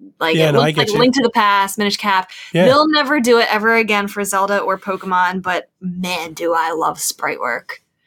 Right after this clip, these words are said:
Speaker 1: I miss it. P-, it's
Speaker 2: I would
Speaker 1: not popular with,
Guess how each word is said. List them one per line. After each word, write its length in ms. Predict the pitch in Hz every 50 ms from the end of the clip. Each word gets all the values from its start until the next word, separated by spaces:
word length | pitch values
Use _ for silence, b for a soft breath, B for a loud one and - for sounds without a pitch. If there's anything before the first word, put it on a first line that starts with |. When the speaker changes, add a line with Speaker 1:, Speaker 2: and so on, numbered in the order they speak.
| _ _ _ _ _ _ _ _ _ _ _ _ _ _ _ _ _ _ _ _ -
Speaker 1:
I 100 | 180 190
miss 320 | 202 196 185 202 208 - -
it. 240 | 170 151 - - _ _ _ _ _ _ _ _ _ _ _ _ _ _ _ _ -
P-, 200 | - 247 247 247
it's 80 | 240 226
Speaker 2:
I 20 |
would 40 | 233
Speaker 1:
not 180 | 233 226 220 -
popular 560 | 220 220 220 233 - 285 254 233 220 202 196
with, 260 | 196 202 196 190 -